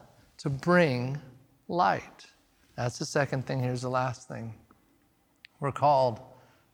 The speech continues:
to make room. Acts two, verse forty-seven, second part, says this. You can read it, big voice, "Go.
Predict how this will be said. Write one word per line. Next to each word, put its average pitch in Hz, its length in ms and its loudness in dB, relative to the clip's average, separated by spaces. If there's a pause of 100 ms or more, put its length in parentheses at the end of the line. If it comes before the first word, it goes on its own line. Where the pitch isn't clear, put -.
to 151 100 -6
make 127 280 -2
room. 127 360 -4 (1400)
Acts 165 280 8
two, 180 360 10
verse 170 240 4
forty-seven, 170 640 8
second 175 340 6
part, 156 460 8 (920)
says 151 380 2
this. 156 340 4
You 139 120 -4
can 143 180 0
read 156 220 4
it, 156 280 0
big 156 200 2
voice, 135 420 0
"Go. 123 520 4